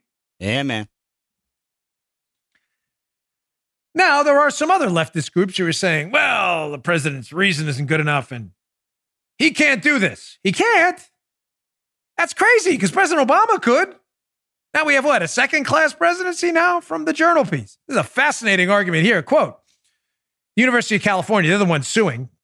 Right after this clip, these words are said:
Speaker 2: to keep daca. And other plaintiffs argue that daca was a valid use of the enforcement discretion granted by Congress to the president." That's Obama. But then they argue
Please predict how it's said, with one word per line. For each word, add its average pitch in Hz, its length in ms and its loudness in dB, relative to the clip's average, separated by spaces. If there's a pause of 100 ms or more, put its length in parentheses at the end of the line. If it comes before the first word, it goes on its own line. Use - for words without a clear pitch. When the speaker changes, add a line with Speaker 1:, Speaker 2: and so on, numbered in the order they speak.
(260)
Speaker 2:
to 143 60 -4
keep 156 280 -2
daca. 156 400 -4 (260)
And 226 100 0
other 320 180 2
plaintiffs 190 380 -2
argue 233 280 0
that 226 180 0
daca 269 380 0
was 226 160 0
a 208 40 2
valid 294 440 -2
use 349 500 0 (460)
of 180 140 -2
the 214 100 2
enforcement 262 560 0
discretion 196 560 -2
granted 175 380 -2
by 214 140 0
Congress 220 500 -4
to - 100 -16
the 147 40 -6
president." 190 400 -2 (680)
That's 120 140 -10
Obama. 147 380 -2 (920)
But 254 140 0
then 392 180 2
they 320 160 2
argue 196 520 2